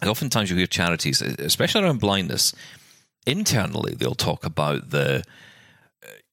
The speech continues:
you know, how wonderful it is to be blind and how, you know, wonderful your life can be and you can do anything and absolutely anything's possible and, you know,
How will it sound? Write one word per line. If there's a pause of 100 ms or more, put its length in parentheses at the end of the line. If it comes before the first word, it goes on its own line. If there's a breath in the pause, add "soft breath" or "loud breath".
(120)
you
know,
how
wonderful
it
is
to
be
blind
and
how,
you
know,
wonderful
your
life
can
be
and
you
can
do
anything
and
absolutely
anything's
possible
and,
you
know,